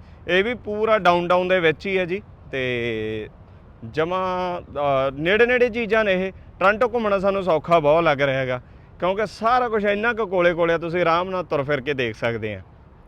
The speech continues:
ਜਿਵੇਂ ਤੁਹਾਨੂੰ ਦੱਸੀ ਸੀਗਾ ਕਿ ਜਿਹੜਾ ਇਹ ਟਾਵਰ ਹੈ,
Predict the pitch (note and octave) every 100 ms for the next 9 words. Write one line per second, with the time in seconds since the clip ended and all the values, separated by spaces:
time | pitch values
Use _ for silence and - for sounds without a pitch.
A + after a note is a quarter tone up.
0 | - - - F#3+ E3 E3+ F3+ F#3+ F3+ D#3+
1 | D#3 - F3 F3+ E3+ F3+ F#3 F3 E3 D#3+
2 | E3+ F3 F3 E3 C#3+ C3+ C3+ D3 D3+ D3+